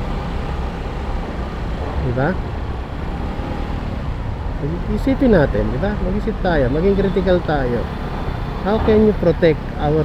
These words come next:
rights as informal workers kung, above all, ang gumagastos sa iyong kandidatura ay yung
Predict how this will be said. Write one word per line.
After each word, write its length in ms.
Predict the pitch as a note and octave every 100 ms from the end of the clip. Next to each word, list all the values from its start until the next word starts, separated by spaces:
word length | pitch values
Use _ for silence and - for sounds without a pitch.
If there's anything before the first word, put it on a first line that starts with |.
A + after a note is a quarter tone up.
| D#3
rights 320 | C#3 B2 - - - - - - - - - - - - D3+
as 80 | D#3+ F#3+
informal 560 | F3 F3+ F3 F3 D#3+ C#3+
workers 460 | C#3 C#3 A#2+ A#2+ - - - - - - B2 - - - - - - - - - - - - - - A3
kung, 320 | A3+ A#3 A#3+ - - - - - - - - - - D#3+
above 320 | E3 G3 F#3+ F3 -
all, 280 | G3+ D#3 E3 F3+ - - - - - - - - - - - - - - - - - - -
ang 160 | D#3+ F3+
gumagastos 800 | F3+ G3 E3+ G3+ B3 - D3+ -
sa 160 | E3+
iyong 160 | E3+ F3+
kandidatura 800 | E3+ D#3 C#3+ D3 D3 D#3+ B2 A#2 - - - - - - - -
ay 160 | A#3
yung 400 | C4 C4 A#3+ A3+